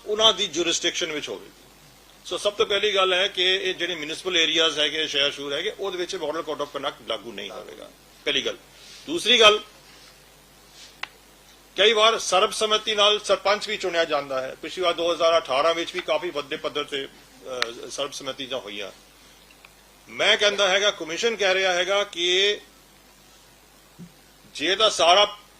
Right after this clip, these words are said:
ਪਿੰਡ ਜਿਹੜਾ ਹੈਗਾ, ਵਾਰਡਸ as well as ਸਰਪੰਚ ਸਰਬਸੰਮਤੀ ਨਾਲ ਚੁਣਿਆ ਜਾਣਗੇ, ਤਾਂ ਮਾਡਲ ਕੋਡ ਆਫ ਕੰਡਕਟ ਨਹੀਂ ਲਾਗੂ ਹੋਏਗਾ ਉੱਥੇ।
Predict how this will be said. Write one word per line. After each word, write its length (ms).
ਪਿੰਡ 220
ਜਿਹੜਾ 200
ਹੈਗਾ, 300
ਵਾਰਡਸ 720
as 140
well 160
as 60
ਸਰਪੰਚ 520
ਸਰਬਸੰਮਤੀ 680
ਨਾਲ 140
ਚੁਣਿਆ 440
ਜਾਣਗੇ, 440
ਤਾਂ 240
ਮਾਡਲ 320
ਕੋਡ 220
ਆਫ 140
ਕੰਡਕਟ 460
ਨਹੀਂ 340
ਲਾਗੂ 260
ਹੋਏਗਾ 260
ਉੱਥੇ। 320